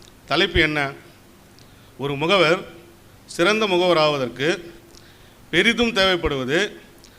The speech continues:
நற்பண்புகளா, திறமையா? இதுதான் கேள்வி. இந்த கேள்விக்கு நான் நடிகர் திலகம் அவர்களின் வாழ்க்கையில் நடந்த சில சம்பவங்களை இங்கே பகிர்ந்து கொண்டால் சிறப்பாக இருக்கும் என நினைக்கிறேன். உள்ளூர் மனிதனாக பிறந்த அவர்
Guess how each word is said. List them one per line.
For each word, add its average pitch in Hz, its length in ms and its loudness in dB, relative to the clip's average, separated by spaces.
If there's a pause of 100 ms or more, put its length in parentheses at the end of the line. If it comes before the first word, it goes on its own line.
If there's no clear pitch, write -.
(120)
நற்பண்புகளா, 170 680 0 (420)
திறமையா? 156 380 0 (580)
இதுதான் 151 360 -2
கேள்வி. 135 300 -6 (1500)
இந்த 165 160 0
கேள்விக்கு 190 800 2 (580)
நான் 156 140 0
நடிகர் 240 280 4
திலகம் 214 260 2
அவர்களின் 180 260 2
வாழ்க்கையில் 165 440 2
நடந்த 160 380 -2
சில 156 140 -4
சம்பவங்களை 170 460 -2
இங்கே 151 140 -4
பகிர்ந்து 160 320 -4
கொண்டால் 147 280 0
சிறப்பாக 165 360 -2
இருக்கும் 156 260 -6
என 135 100 -12
நினைக்கிறேன். 123 360 -12 (2000)
உள்ளூர் 240 360 0
மனிதனாக 208 460 0
பிறந்த 185 320 0
அவர் 156 400 0